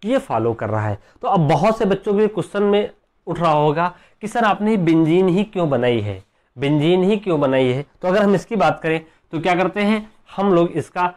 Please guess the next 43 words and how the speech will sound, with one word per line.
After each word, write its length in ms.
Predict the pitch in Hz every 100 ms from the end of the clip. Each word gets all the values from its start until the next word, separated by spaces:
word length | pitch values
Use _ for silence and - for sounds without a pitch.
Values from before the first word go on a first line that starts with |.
| _
डबल 280 | 127 139 165
बॉन्ड 320 | 151 147 170
इक्विवेलेंस 600 | 180 - 139 131 135 143
भी 160 | 139 139
निकाल 340 | 151 127 117
सकते 340 | 107 117 - 135
हैं। 200 | 135 180 - -
डबल 200 | 131 135
बॉन्ड 220 | 131 135
इक्विवेलेंस 400 | 131 135 131 131
के 60 | 131
बाद 80 | 123
देखेंगे 500 | 113 120 160 160 160
कि 140 | 156
जो 120 | 135
हमारा 240 | 123 117 123
ये 260 | 123 135
आपका 280 | 147 123 -
कंपाउंड 420 | 110 110 113 127
है 140 | 160 233
इस 200 | 156 -
तरह 120 | 104
का। 140 | 101 - _ _
फिर 160 | 226 226
क्या 120 | 240
किया 180 | 220 233
गया, 260 | 233 233 - - _
इस 160 | 220 240
कंपाउंड 420 | 214 165 165 165
को 100 | 170
क्या 180 | 170 220
किया 160 | 220 226
गया, 320 | 175 117 104 - _ -
डाइजोटाइज 760 | 127 131 127 131 123 117 120
किया 180 | - 156
गया। 140 | 156 160
पहले 360 | 151 151 165 - _
हम 120 | 160 151
पहले 200 | 156 160
इसको 180 | 147
क्या 120 | 156 180
करेंगे, 420 | 214 226 135 107 - _ _ _ 117
डाइजो-, 460 | 120 120 156 262